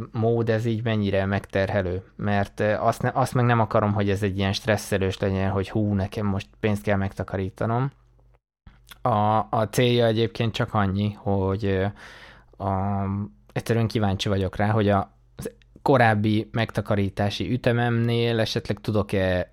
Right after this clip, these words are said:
szigorúbbat létrehozni, és, ö,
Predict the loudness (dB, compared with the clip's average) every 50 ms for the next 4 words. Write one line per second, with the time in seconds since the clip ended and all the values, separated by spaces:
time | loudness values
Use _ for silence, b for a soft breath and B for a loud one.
0 | _ -20 -16 -10 -4 -4 -2 0 0 0 0 -2 -4 -4 -4 -6 -6 -8 -14 B
1 | B B B B B B B B B B B -20 _ _ _ _ -6 -2 0 0
2 | 0 0 0 -2 0 0 0 0 0 0 -2 -2 -2 -2 B B B B B B
3 | B B B B B _ _ _ _ _ -4 -2 0 0 0 0 0 0 0 -2
4 | -2 -4 -4 -2 -2 0 0 0 0 0 0 0 0 0 0 0